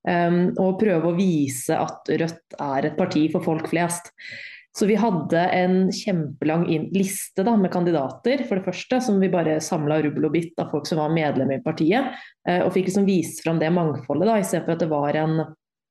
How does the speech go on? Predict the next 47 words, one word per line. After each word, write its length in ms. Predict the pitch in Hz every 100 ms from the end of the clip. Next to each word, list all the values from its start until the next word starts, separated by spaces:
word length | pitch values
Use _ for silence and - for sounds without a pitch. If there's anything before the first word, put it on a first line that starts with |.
| _ _ - - - _ -
kanskje 200 | 180 190
en 140 | 180
liten 340 | 208 196 185 170
gjeng 220 | 185 202
som 120 | 190
man 100 | 190
ofte 140 | 185 165
har 160 | 208
sett 120 | 196
for 80 | - -
seg 180 | 170
Rødt 180 | 165 165
før, 320 | - 185 202 214
ikke 160 | 196
sant? 240 | 196 202 180
I 20 |
stedet 360 | 170 156 156 170
at 120 | 165
det 80 | 160 151
er, 40 | 156 - _
det 60 | 175
er 60 | 190
noen 420 | 196 156 160 170
få 180 | 151 165
veldig 260 | 175 156 147
engasjerte 360 | 156 160 147 -
mennesker, 440 | 156 151 - 170
og 80 | 170
så, 160 | 165 170
og 120 | -
så 120 | 185 165
er 40 | 151
det 160 | 165
det. 160 | 175 226 240 - - -
Men 160 | 190 196
vi 60 | 208 180
viste 260 | 165 -
jo 80 | 170
at, 120 | 170 -
at 400 | 165 - _ -
alle 400 | 196 151 165 214
kan 160 | 175
jo 80 | 170
være 120 | 165
medlem 280 | 165 151 147
i 80 | 165
Rødt, 300 | 214 - -